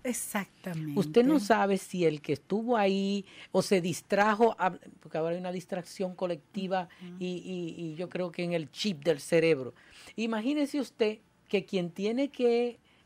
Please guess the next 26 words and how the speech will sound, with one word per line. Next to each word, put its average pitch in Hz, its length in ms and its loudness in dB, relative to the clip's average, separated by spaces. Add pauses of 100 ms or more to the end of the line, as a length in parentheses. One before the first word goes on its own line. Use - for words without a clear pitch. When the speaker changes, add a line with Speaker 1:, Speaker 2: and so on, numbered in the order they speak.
(100)
Speaker 2:
eh, 165 720 -4
esterilizar 175 1160 0
los 175 200 -2
instrumentos, 170 1200 -4 (260)
¿verdad? 202 420 2 (460)
Estaba 208 480 4
co-, - 200 -4
chateando 160 960 0 (280)
y 226 120 2
se 233 160 10
le 226 100 4
Speaker 1:
Sí. 240 60 12
Speaker 2:
olvidó 233 800 8
que 202 140 6
una 233 340 4
pinza 233 720 4
no 202 280 0
la 233 80 2
esterilizó 240 1000 4 (340)
y 226 80 -2
se 254 120 0
la 226 120 0
pasa 240 220 2
a 254 40 6
la 262 100 6
doctora. 240 720 4